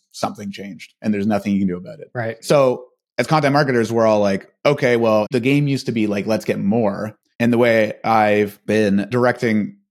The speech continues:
Speaker 1: our content strategy is around more, like, hand-to-hand content. So because these are senior people, they're probably not going to Google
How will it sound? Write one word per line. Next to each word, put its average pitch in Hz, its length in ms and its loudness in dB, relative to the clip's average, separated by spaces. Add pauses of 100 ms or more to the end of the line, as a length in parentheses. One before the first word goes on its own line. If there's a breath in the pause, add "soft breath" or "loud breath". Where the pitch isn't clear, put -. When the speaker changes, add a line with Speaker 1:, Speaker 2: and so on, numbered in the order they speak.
Speaker 1:
our 135 160 2
content 113 380 -2
strategy 104 420 -2
is 104 120 -2
around 104 480 0
more, 117 400 2
like, 104 180 -2 (100)
hand-to-hand 107 800 -4
content. 101 500 -12 (300)
So 113 300 -2
because 120 300 -2 (100)
these 120 160 -2
are 110 80 -2
senior 107 300 -2
people, 117 440 -2 (160 loud breath)
they're 131 80 0
probably 151 460 -2
not 110 260 -2
going 104 320 -2
to 101 100 -10
Google 98 560 -2